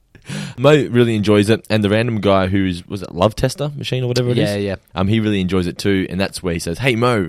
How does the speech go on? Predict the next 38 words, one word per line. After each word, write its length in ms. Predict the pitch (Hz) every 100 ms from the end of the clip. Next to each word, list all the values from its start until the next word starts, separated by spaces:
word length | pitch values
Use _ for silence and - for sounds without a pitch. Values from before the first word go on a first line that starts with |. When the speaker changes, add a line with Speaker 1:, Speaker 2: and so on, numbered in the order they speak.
| -
Speaker 1:
what 220 | - 117
is 120 | 113
this 140 | 107 -
drink?" 280 | 90 82
And 60 | -
Speaker 2:
Yeah. 20 | 87
Speaker 1:
he 60 |
steals 360 | - 87 80 - - -
Flaming 300 | 80 78 80
Mo. 60 |
Speaker 2:
He's 100 | 123
like, 180 | 107 92
"Well, 400 | 147 170 131 113
it's 220 | 127 120 123
a 100 | 107
flaming 540 | - 165 170 175 175
Mo. 320 | - 277 165 101
That's 220 | 185 104
Speaker 1:
Yeah. 60 |
Speaker 2:
right, 120 | 120 139
it's 100 | 135
a 20 |
flaming 380 | 190 180 170 170
Mo. 220 | 131 101
I 160 | 110 107
invented 340 | 110 143 208
it. 60 | 160
My 120 | 143
name's 260 | 147 135
Mo. 200 | 143 185
That's 200 | 156 151
why 100 | 160
it's 100 | 156
called 180 | - 156
a 60 | 151
flaming 340 | 175 147 143
Mo." 220 | 170 147 - - - -
Speaker 1:
<laughs> 240 | - _